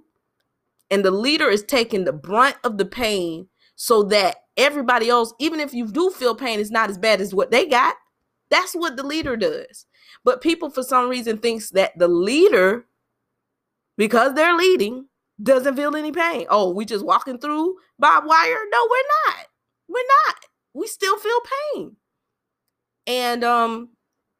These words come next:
so it was, it, it's very frustrating for me, you know, as a person who grew up always with that title of leader, that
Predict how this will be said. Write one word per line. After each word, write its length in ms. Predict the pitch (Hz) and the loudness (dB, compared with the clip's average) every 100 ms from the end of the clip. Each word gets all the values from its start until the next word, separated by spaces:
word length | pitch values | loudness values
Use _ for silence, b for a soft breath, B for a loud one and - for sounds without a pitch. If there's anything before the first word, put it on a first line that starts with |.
| _ - | _ -10
so 200 | - 269 | 0 2
it 80 | 294 | 2
was, 160 | 294 - | 0 -4
it, 220 | 262 254 | -6 -4
it's 200 | 262 214 | -6 -8
very 380 | 180 269 330 311 | -4 -2 0 -4
frustrating 640 | - 233 262 - 208 196 | -4 -4 -4 -4 -4 -6
for 140 | 190 185 | -8 -6
me, 420 | 185 175 175 185 _ _ _ _ | -4 -4 -8 -12 _ _ _ _
you 140 | 202 | -2
know, 160 | 185 185 | 2 4
as 140 | 185 | 2
a 60 | 160 | 0
person 320 | 233 220 202 | -4 -2 -2
who 140 | 202 | -4
grew 240 | 175 202 196 | -2 0 4
up 240 | 175 - | 4 2
always 520 | 190 202 214 196 185 180 | 4 4 4 2 2 0
with 180 | 185 | 0
that 240 | 175 151 - | 0 -2 -6
title 560 | - 208 233 190 - | -4 -2 0 -2 0
of 260 | 180 170 165 | 0 -2 -2
leader, 540 | 175 254 240 180 - _ _ _ _ _ _ _ | -6 -6 -6 -8 -10 _ _ _ _ _ _ _
that 340 | 147 226 170 | 0 0 0